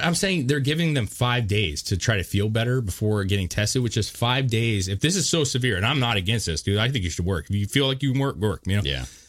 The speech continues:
Speaker 1: But you're giving five days to a person who claims to have some symptoms. Like, doesn't that defeat the purpose? Like, wouldn't
Speaker 2: It
Speaker 1: you
Speaker 2: does.
Speaker 1: be spreading it for five days?
Speaker 2: Yeah. Yep. Yeah, 'cause everybody can still spread it equally, right?
Speaker 1: Like, wh-, how have we gone from a person who's unvaccinated to a person who's vaccinated?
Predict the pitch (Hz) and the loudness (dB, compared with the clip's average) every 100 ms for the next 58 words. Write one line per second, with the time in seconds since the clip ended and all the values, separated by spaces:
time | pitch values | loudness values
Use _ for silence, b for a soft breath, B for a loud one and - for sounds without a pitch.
0 | B - 147 - 139 147 190 160 - - | B 2 2 2 0 2 2 0 -2 0
1 | 143 151 131 131 127 107 117 107 107 92 | 0 2 0 0 -2 -2 0 0 0 0
2 | 104 98 117 113 104 104 95 - 147 135 | 0 2 0 0 0 0 -2 0 0 0
3 | 80 78 - _ _ _ _ _ _ _ | -2 -2 -8 _ _ _ _ _ _ _
4 | _ _ _ _ 127 123 139 170 185 120 | _ _ _ _ 0 2 2 0 0 0
5 | 131 180 170 - 170 254 - 117 104 123 | 0 -2 -2 -2 0 0 0 0 0 0
6 | 180 202 165 - 156 - 131 156 202 214 | 2 0 0 0 0 0 0 0 0 -2
7 | 165 160 170 160 226 - - 71 58 - | -2 0 0 0 0 -2 -2 -2 -4 -12
8 | _ - 104 - _ _ _ _ _ _ | _ -4 -4 -4 _ _ _ _ _ _
9 | 110 90 95 82 - 104 107 107 104 95 | 0 0 0 -2 -2 0 0 0 0 -2
10 | 90 90 85 - 82 78 69 _ 98 95 | -2 0 -2 -2 0 0 -4 _ 0 0
11 | 76 62 - - 82 180 175 165 190 147 | -2 -4 -8 -4 0 0 0 0 -2 -2
12 | 131 208 240 202 220 196 170 170 165 - | 0 0 0 0 0 0 0 0 0 0
13 | 151 - 160 143 156 117 - 131 143 127 | -2 0 -2 0 0 0 -2 0 0 0
14 | 120 131 120 107 113 135 120 117 90 117 | 0 0 0 0 0 0 0 0 2 2
15 | 113 - 85 85 87 | 0 0 0 0 -2